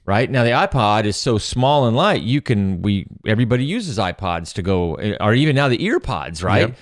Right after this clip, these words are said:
Speaker 1: You don't even have a wire anymore.
Speaker 2: Mm-hmm.
Speaker 1: Um, and everybody loves it, and, you know, for sports. And so that's great. Um, then obviously phones transform the world. What, how,
Speaker 2: Absolutely.
Speaker 1: so what problem did the actual cell phone solve?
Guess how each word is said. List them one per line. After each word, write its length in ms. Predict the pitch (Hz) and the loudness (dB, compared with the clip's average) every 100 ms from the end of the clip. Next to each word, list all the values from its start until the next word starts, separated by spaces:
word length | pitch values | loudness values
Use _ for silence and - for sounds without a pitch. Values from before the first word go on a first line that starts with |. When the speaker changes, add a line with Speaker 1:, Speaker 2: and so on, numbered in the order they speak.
| _ | _
Speaker 1:
You 100 | 127 214 | -4 -2
don't 60 | |
even 100 | 180 | 0
have 100 | 113 | 2
a 60 | 95 | 2
wire 440 | 127 302 269 131 | 2 4 4 4
anymore. 380 | 107 95 92 76 | 4 2 0 -2
Speaker 2:
Mm-hmm. 560 | 110 107 110 - - 107 | -2 -2 -4 -10 -6 0
Speaker 1:
Um, 280 | 104 98 107 | 2 2 2
and 100 | 120 | 0
everybody 260 | 147 131 | 2 0
loves 360 | 147 254 240 90 | 0 0 0 -4
it, 160 | 71 - | -8 -8
and, 280 | 95 196 - - | -4 -4 -6 -6
you 140 | 104 | -4
know, 160 | 92 87 | -2 -2
for 160 | 104 | -4
sports. 440 | 90 - 82 60 - | -6 -4 -6 -6 -6
And 120 | 90 | -4
so 160 | 101 90 | -2 0
that's 240 | 90 - | 0 -2
great. 480 | - 107 107 78 - | -2 2 2 -2 -4
Um, 400 | 95 87 82 82 - - - - | -2 0 0 -2 -8 -20 -18 -4
then 180 | 151 143 | -2 0
obviously 600 | 120 127 131 113 131 113 | -2 0 0 0 0 -2
phones 500 | 98 - 127 165 104 | -2 -2 0 2 -2
transform 960 | - 117 101 - - - - 107 104 95 | -4 -2 -2 -4 -12 -14 -4 0 2 2
the 80 | 95 | 0
world. 340 | 127 175 92 | 2 2 2
What, 160 | 113 104 | -2 -2
how, 140 | 147 | -2
Speaker 2:
Absolutely. 480 | 113 - 101 101 98 | -2 -6 -4 -4 -2
Speaker 1:
so 60 | |
what 220 | 190 240 - | 0 0 -2
problem 480 | 202 220 208 190 | -2 0 0 0
did 520 | 143 175 156 127 135 - | 2 2 2 0 -4 -8
the 380 | 117 131 127 113 | -2 0 0 0
actual 340 | 127 - 123 | -2 -2 -6
cell 260 | - 123 113 | -2 0 0
phone 440 | 117 104 104 107 | 0 0 0 -4
solve? 500 | - 185 92 - _ | -2 0 0 -6 _